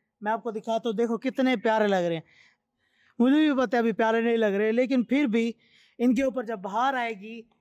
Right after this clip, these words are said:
तो ये बहुत ही खूबसूरत और हसीन लगेंगे और इसके नीचे हमारे परिंदे सुकून से रहेंगे। अच्छा, तो guys, मैं रोज़ाना जो है ना शाम को इधर जो है ना दाना डाल देता हूँ चावल का, और जो है यहाँ पर जो चिड़ियाँ हैं, जंगली चिड़ियाँ,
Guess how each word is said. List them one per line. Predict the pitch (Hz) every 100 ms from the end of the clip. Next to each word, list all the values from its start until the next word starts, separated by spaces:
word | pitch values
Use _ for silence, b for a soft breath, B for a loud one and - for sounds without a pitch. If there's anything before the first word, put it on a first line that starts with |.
| _
तो | 240
ये | 220
बहुत | 196 254 277
ही | 269
खूबसूरत | 240 202 240 240 247 247
और | 214
हसीन | 196 196 262 277
लगेंगे | 240 208 220 220
और | 220 220
इसके | 233 - 233
नीचे | 208 175
हमारे | 190 190 196 214
परिंदे | - 175 185 240
सुकून | - 339 370
से | 339
रहेंगे। | 254 214 196 170 147 _ _ _ _ _ _ -
अच्छा, | 240 294
तो | 262
guys, | 247 240
मैं | 240 262
रोज़ाना | 247 262 294
जो | 247
है | 233
ना | 226
शाम | 226 240 254
को | 226 226
इधर | 220
जो | 202
है | 202
ना | 214
दाना | 202 214 220
डाल | 220 214
देता | 214 233
हूँ | 233
चावल | 226 220 233
का, | 233 226 226 -
और | 262 226
जो | 247
है | 220 214 208 _ _ _
यहाँ | 196 220 247
पर | 247 233
जो | 208 185 _ _
चिड़ियाँ | 247 254 262 233
हैं, | 220 202
जंगली | 220 262 262
चिड़ियाँ, | 240 214 208